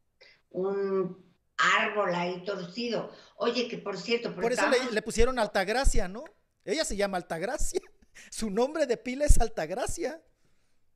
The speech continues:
Speaker 1: Es una linda.
Speaker 2: ¿Eh?
Speaker 1: La amo mucho. Oye,
Speaker 2: ¿Qué
Speaker 1: mis
Speaker 2: pasa?
Speaker 1: respetos a Ana Bárbara. Pero estábamos hablando de que en julio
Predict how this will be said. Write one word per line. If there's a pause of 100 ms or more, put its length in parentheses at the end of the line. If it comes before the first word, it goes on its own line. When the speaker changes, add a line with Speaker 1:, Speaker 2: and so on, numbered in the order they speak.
(140)
Speaker 1:
Es
una
linda. (420)
Speaker 2:
¿Eh?
Speaker 1:
La
amo (100)
mucho. (280)
Oye,
Speaker 2:
¿Qué
Speaker 1:
mis
Speaker 2:
pasa?
Speaker 1:
respetos
a
Ana
Bárbara. (200)
Pero
estábamos
hablando
de
que
en
julio